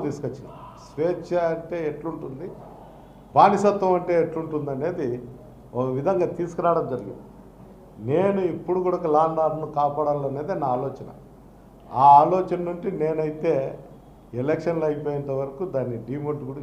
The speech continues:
చేయలేను. అయిపోయిన తర్వాత అయితే ఖచ్చితంగా రెండు మూడు నెలల్లో నేను మళ్ళా గతంలో నేను ఎట్లున్నానో ఎనభై ఐదు నుండి రెండు వేల మూడు, రెండు వేల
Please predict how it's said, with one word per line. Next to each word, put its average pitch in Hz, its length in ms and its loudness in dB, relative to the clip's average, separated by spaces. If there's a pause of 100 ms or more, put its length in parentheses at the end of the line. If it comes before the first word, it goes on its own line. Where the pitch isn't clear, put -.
చేయలేను. 85 300 -14 (920)
అయిపోయిన 151 420 0 (140)
తర్వాత 165 380 2 (100)
అయితే 139 240 -4 (640)
ఖచ్చితంగా 165 580 0
రెండు 156 200 -2
మూడు 147 220 -4
నెలల్లో 165 500 0 (720)
నేను 170 320 2 (680)
మళ్ళా 180 240 6 (340)
గతంలో 165 380 2 (100)
నేను 156 220 0
ఎట్లున్నానో 151 540 -2 (800)
ఎనభై 165 400 4 (640)
ఐదు 151 240 -2
నుండి 165 300 2 (720)
రెండు 151 200 -2 (100)
వేల 151 200 2 (140)
మూడు, 147 160 -4 (100)
రెండు 143 180 0
వేల 139 140 -2